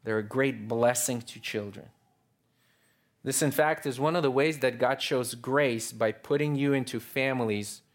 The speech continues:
where you are taught the word of God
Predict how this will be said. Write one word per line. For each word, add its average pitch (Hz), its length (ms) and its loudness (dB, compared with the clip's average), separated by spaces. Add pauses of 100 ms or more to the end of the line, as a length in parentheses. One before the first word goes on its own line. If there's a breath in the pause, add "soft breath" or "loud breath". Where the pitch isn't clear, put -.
(280)
where 117 160 -4
you 123 220 4
are 110 100 4
taught 143 480 0
the 127 80 -6
word 120 300 2
of 107 260 -4
God 113 500 2